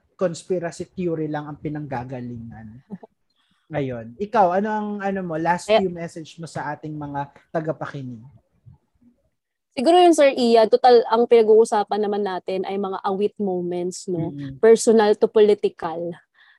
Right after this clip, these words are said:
Speaker 2: Ayan.
Speaker 1: Mm-mm.
Speaker 2: Ah, yung awit moments kasi natin, nagpapalutang sa atin, no? Nag-,
Speaker 1: <laughs>
Speaker 2: nagi-, nag-, nagiging, nagiging dahilan kung bakit tayo lutang or nagpapakita kung, ng pagkalutang natin.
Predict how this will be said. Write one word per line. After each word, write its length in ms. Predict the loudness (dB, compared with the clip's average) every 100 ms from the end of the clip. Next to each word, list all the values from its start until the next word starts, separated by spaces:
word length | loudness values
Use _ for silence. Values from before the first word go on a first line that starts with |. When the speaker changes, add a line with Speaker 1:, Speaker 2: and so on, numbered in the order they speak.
| -4
Speaker 2:
Ayan. 320 | -2 -2 -4
Speaker 1:
Mm-mm. 320 | -8 -20 _
Speaker 2:
Ah, 560 | 2 4 6 4 4 0 _ _ _ _
yung 260 | 2 4
awit 300 | 4 2 0 2
moments 400 | 4 6 4 2
kasi 240 | 0 2
natin, 720 | 0 0 -4 -4 -4 -6 -10
nagpapalutang 800 | -6 -2 0 2 4 2 2 -6
sa 240 | -4 -4
atin, 240 | -4 -4 -4
no? 160 | -4
Nag-, 160 | -6 -2
Speaker 1:
<laughs> 80 | 0
Speaker 2:
nagi-, 400 | 0 0 -2 -2
nag-, 160 | -6 -6
nagiging, 680 | -6 -6 -8 -4 0 2 0 -4 _ -6
nagiging 240 | 0 0
dahilan 320 | 0 0 -2
kung 160 | -2 -4
bakit 240 | -4 -6
tayo 320 | -8 -6 -4 -4
lutang 560 | -6 -8 -10 -10 -8
or 160 | -4 -2
nagpapakita 560 | -2 -2 -2 -2 -2
kung, 160 | -6 -8
ng 320 | _ -4 -4
pagkalutang 560 | -4 -4 -2 -2 -4 -6
natin. 480 | -6 -6 -6 -8